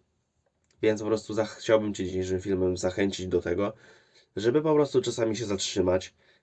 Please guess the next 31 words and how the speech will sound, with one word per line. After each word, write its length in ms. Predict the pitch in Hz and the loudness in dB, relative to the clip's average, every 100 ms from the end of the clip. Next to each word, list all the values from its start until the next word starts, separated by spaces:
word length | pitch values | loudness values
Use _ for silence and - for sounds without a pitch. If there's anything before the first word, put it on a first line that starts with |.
| - | 0
nie 140 | 110 | 2
być 160 | 104 - | 2 0
takim 280 | 101 - 95 | -2 0 2
mocnym 460 | 101 101 - 90 | 4 2 0 -2
dla 100 | 87 | -2
siebie, 280 | - 85 87 | -4 -2 0
takim 380 | 90 92 92 92 _ _ _ _ _ _ _ _ _ _ _ _ _ _ _ - | 0 0 0 0 _ _ _ _ _ _ _ _ _ _ _ _ _ _ _ -6
jak 200 | 95 - | -6 -4
to, 80 | |
bezwzględnym, 920 | 98 107 - 104 110 98 92 92 95 101 _ _ - | 0 0 0 8 10 10 6 4 2 -2 _ _ -6
takim, 400 | 92 104 98 95 | -4 -2 -2 0
że 140 | 101 | 4
wiesz, 340 | 95 92 - - - _ - _ _ | 6 6 4 -10 -16 _ -20 _ _
jeden 300 | - 101 101 | 0 2 4
błąd 220 | 107 107 | 4 4
popełnisz 600 | 110 101 104 104 101 - | 0 2 2 2 -2 0
i 80 | 98 | 2
już 340 | 101 98 - | 4 2 -2
poczucie 440 | - 98 104 101 95 | -8 -6 -4 0 2
winy, 280 | 98 95 98 | 4 6 6
już 140 | 95 | 4
się 200 | - 92 | 0 4
nienawidzisz, 640 | 95 95 95 90 95 95 _ | 6 6 2 0 -2 -2 _
albo 480 | - 92 92 95 92 - _ | -2 0 4 4 4 0 _
masz 200 | 95 95 | -2 -2
z-, 400 | 92 - - - | -4 -8 -12 -8
x 160 | 98 95 | -6 -4
zadań 380 | 92 98 95 95 | 2 2 4 4
na 100 | 95 | 4
dany 240 | 92 92 | 4 4
dzień 300 | 95 92 95 | 6 4 2